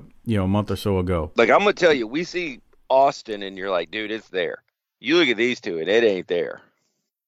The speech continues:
Speaker 1: Mm-mm. Yeah, it's not there.
Speaker 2: Okay.
Speaker 1: I mean, you would even borderline say if they would have never gone on to what they did, you would even maybe have said, "Boy, this is,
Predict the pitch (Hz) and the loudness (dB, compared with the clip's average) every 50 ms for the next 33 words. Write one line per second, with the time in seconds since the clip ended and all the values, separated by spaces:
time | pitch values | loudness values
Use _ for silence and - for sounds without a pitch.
0 | _ _ _ - 160 180 - 139 113 95 80 - - - - _ _ - 131 127 | _ _ _ 0 2 2 4 4 2 2 0 -2 -10 -18 -20 _ _ 4 6 6
1 | 117 87 - - - - - - - - - 131 123 113 120 110 92 90 98 104 | 6 4 2 -2 -12 -20 -20 -20 -20 -2 2 2 4 6 6 4 4 2 0 0
2 | - 101 85 - _ _ _ _ _ _ _ - _ _ _ _ _ _ _ _ | 0 0 -2 -2 _ _ _ _ _ _ _ -20 _ _ _ _ _ _ _ _
3 | _ _ _ _ _ _ _ _ _ _ _ _ _ _ _ _ _ _ _ _ | _ _ _ _ _ _ _ _ _ _ _ _ _ _ _ _ _ _ _ _
4 | _ _ _ - 147 156 175 170 170 175 214 220 196 214 240 233 180 139 127 151 | _ _ _ 0 4 6 8 8 10 10 10 10 10 10 10 10 8 8 8 8
5 | 208 214 185 151 143 139 135 131 131 - 139 135 98 131 120 120 151 170 196 180 | 8 8 8 8 8 8 8 6 6 6 6 6 6 6 4 6 8 8 8 8
6 | 147 131 123 135 147 147 147 135 127 135 135 131 131 131 131 127 139 127 135 135 | 8 8 8 8 8 8 6 6 6 6 6 8 8 6 6 4 4 2 0 2
7 | - 120 110 95 90 127 160 165 131 117 117 123 120 117 117 117 120 113 110 107 | 4 2 2 4 6 6 6 6 6 6 4 4 4 4 4 4 4 4 4 4
8 | 107 113 117 120 113 113 113 110 107 101 - 117 113 110 107 98 95 - - - | 4 4 4 4 4 4 2 2 2 2 2 4 4 6 4 2 0 -4 -12 -20
9 | - - - - - - - - 101 113 113 104 113 139 135 - 156 107 98 92 | -20 -18 -16 -16 -16 -16 -6 0 4 4 6 6 6 4 4 2 2 2 2 2
10 | 90 87 - - | 0 -2 -6 -10